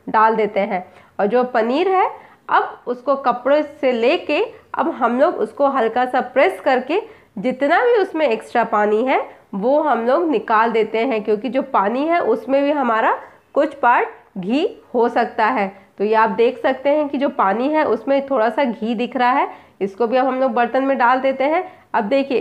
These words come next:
इस प्रोसेस से जितना भी हमारा मैक्सिमम घी है वो हमारा निकल के अलग आ गया है। और जब ये घी ठंडा हो जाए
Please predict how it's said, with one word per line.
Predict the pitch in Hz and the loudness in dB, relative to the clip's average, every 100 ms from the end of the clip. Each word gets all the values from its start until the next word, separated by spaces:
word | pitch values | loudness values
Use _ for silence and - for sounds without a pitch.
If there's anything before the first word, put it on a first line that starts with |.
| 240 | 0
इस | 330 | -2
प्रोसेस | - 349 330 330 330 | -2 -6 -2 -4 -2
से | 339 | -4
जितना | 220 233 240 285 | -2 -4 -2 0
भी | 403 427 | 4 4
हमारा | 381 311 285 | 2 2 0
मैक्सिमम | 240 226 - 262 269 | 0 -2 -2 0 0
घी | 214 220 226 | -2 -4 -2
है | 262 262 - - - | 0 -2 -6 -18 -2
वो | 220 311 | 2 2
हमारा | 302 214 208 285 | 2 2 2 2
निकल | 214 202 208 | 0 0 -2
के | 214 | -2
अलग | - - 214 226 | -4 0 2 4
आ | 214 202 | 4 2
गया | 190 | 0
है। | 208 202 | 0 -2
और | 196 | -2
जब | 220 208 | -2 0
ये | 233 | 0
घी | 196 233 | 0 -4
ठंडा | 240 233 220 254 | -4 -2 0 2
हो | 359 302 | 2 2
जाए | 349 | 0